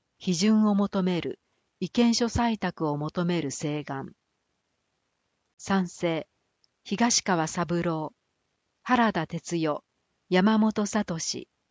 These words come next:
坂本良平、真鍋陽子。その他の議員は不賛成です。賛成五、不賛成十三。なお、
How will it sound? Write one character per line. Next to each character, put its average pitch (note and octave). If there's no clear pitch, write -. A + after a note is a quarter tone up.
坂 A#3
本 G3+
良 D#3
平、 C#3+
真 G#3
鍋 E3+
陽 E3+
子。 -
そ G3+
の B3
他 G3+
の D#3+
議 D#3
員 E3
は B2+
不 F3
賛 G#3+
成 D3
で G#2
す。 -
賛 G3+
成 F#3
五、 D#3+
不 -
賛 A#3
成 D3+
十 D#3+
三。 -
な F#3+
お、 D3